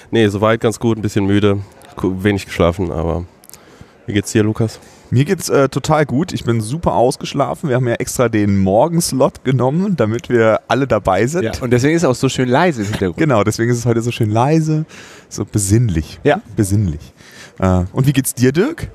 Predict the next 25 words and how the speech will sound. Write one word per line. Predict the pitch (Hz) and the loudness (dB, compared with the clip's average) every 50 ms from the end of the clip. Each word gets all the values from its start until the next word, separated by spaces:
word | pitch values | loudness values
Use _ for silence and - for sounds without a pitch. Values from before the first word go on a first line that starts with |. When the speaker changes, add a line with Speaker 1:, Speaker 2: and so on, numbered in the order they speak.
| - - | -10 -4
Speaker 3:
Mir | 113 131 131 | -2 0 0
geht's, | 151 151 - - | 0 -2 -2 -2
äh, | 123 131 127 127 120 117 113 117 - - | 2 2 4 4 4 2 0 -2 -6 -2
hervorragend. | - 131 127 - 127 123 135 151 139 127 | -2 -2 0 2 2 2 2 2 -2 -6
Ich | |
bin | - 139 | -2 0
auch | 135 127 107 | 0 0 0
top | - - - 196 - - | 0 -2 -2 -2 -2 0
ausgeschlafen. | 117 120 113 - - 143 - 220 202 175 - - 95 92 - _ - | 0 0 0 -2 -6 -8 -4 -2 -2 -2 -4 -8 -14 -18 -18 _ -10
Wir | 110 | -8
sind | 117 127 123 | -8 -6 -2
sehr, | 110 123 120 - 107 | 0 2 2 2 2
sehr | 110 127 135 | 2 0 0
früh | - - 151 147 135 | 2 2 2 2 4
gestern | 131 127 131 | 2 0 -2
ins | 123 - | -2 -2
Bett | - 123 - | -2 -2 0
gegangen, | 135 131 135 135 131 | 0 -2 -2 -2 -2
um | - 120 113 107 - - - - - - 123 - | -6 -8 -8 -10 -12 -18 -20 -20 -14 -14 -4 -2
fit | - 240 220 - | 0 0 0 -4
hier | - 196 175 170 156 | -2 0 2 2 2
am | 139 139 | 2 0
Tisch | - - 151 - - | -2 -2 -4 -2 -4
zu | - | -2
sitzen. | 156 175 202 - - 135 107 101 | -2 -2 -2 -4 -8 -12 -12 -14